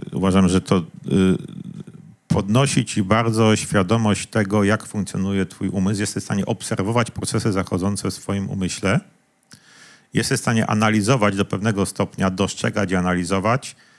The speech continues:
w jaki sposób sam się zmieniasz i pod wpływem czego. Czyli jakby sam widzisz siebie trochę jako przedmiot, nie? E, to nie wszystkie techniki medytacyjne ci równym, z równą łatwością do, do tego dochodzą, ale zasadniczo taka szeroka kategoria medytacji,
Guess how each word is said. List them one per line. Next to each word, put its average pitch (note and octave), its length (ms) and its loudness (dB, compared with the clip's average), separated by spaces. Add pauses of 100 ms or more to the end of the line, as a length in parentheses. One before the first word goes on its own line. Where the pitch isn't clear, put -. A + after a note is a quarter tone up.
(280)
w - 20 -2
jaki A#2+ 220 0
sposób A2+ 360 -2
sam B2+ 160 -2
się G#2+ 160 -2
zmieniasz G#2+ 360 0
i G2 80 -2
pod - 180 -4
wpływem G#2 300 -2
czego. D#2+ 340 -2
Czyli - 160 -8
jakby F#2+ 200 0
sam B2 320 0
widzisz A2+ 420 -4
siebie A2+ 220 -2
trochę A2+ 300 -2
jako G2 220 -2
przedmiot, E2+ 680 -2
nie? G2 160 -2 (840)
E, G2 280 2
to - 180 -4
nie B2+ 220 2
wszystkie - 340 2
techniki A2+ 340 -2
medytacyjne A2 540 2
ci - 120 -6 (160)
równym, G2+ 560 2 (680)
z G2 80 -2
równą G#2+ 200 0
łatwością G2 640 2
do, F#2+ 80 0
do G2 240 -2
tego F#2+ 220 -2
dochodzą, G2 480 -2
ale A#2 180 2
zasadniczo A#2+ 480 2
taka - 220 -2
szeroka G#2+ 340 -2
kategoria G2 480 -2
medytacji, G2 640 -2